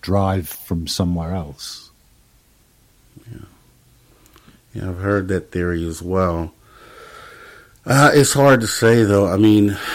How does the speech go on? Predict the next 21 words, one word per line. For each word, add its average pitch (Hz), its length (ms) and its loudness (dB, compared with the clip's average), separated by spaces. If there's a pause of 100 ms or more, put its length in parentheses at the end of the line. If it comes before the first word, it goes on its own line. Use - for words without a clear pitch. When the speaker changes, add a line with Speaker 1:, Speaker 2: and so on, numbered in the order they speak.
(240)
Speaker 2:
that's 117 280 -2
where 147 120 6
we 135 140 4
talk 123 280 2
to - 60 -4
the 113 220 4
experiencers. 95 960 2
I 87 40 -2
mean, 87 400 -2
uh, 85 260 -4
they 92 320 0
have 110 200 0
more 98 280 2
of 92 80 -2
the 95 120 -2
information, 92 640 -4
I 92 100 -4
feel, 85 520 -6 (360)
than 85 160 -4
anyone 90 460 -2
else, 87 420 -4